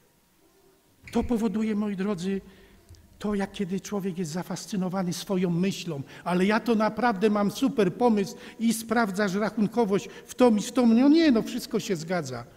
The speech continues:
A później okazuje się, że musisz oddać nawet budynek, tak jak to było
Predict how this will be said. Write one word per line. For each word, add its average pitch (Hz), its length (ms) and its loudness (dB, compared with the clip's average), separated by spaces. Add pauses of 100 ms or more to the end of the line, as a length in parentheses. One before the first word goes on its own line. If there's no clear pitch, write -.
(360)
A 175 100 -8
później 170 280 -6
okazuje 160 460 -6
się, 147 200 -8
że 135 220 -8 (1080)
musisz 156 320 -10
oddać 139 380 -8
nawet 143 440 -6 (1400)
budynek, 135 520 -4 (880)
tak 139 160 -12
jak 127 160 -12
to 143 140 -12
było 127 400 -10